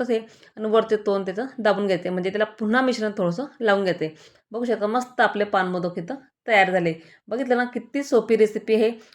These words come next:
दिसायला खूप सुंदर आणि खायला अगदी चविष्ट असे हे पान मोदक. आता या पद्धतीनं मी बाकीचे पूर्ण ह-,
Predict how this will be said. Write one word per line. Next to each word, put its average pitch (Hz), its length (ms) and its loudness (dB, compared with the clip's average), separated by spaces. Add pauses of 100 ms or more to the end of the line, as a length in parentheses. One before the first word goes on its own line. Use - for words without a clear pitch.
(100)
दिसायला 214 360 2
खूप - 200 -12
सुंदर 262 340 4
आणि 226 180 0
खायला 202 260 4
अगदी 202 220 0
चविष्ट 202 400 -2 (180)
असे 208 200 -4
हे 220 80 2
पान 202 260 -2
मोदक. 160 360 -4 (1700)
आता 190 140 0 (100)
या 254 140 8
पद्धतीनं 226 420 2
मी 226 80 0
बाकीचे 214 340 2
पूर्ण 247 280 -2
ह-, 247 280 0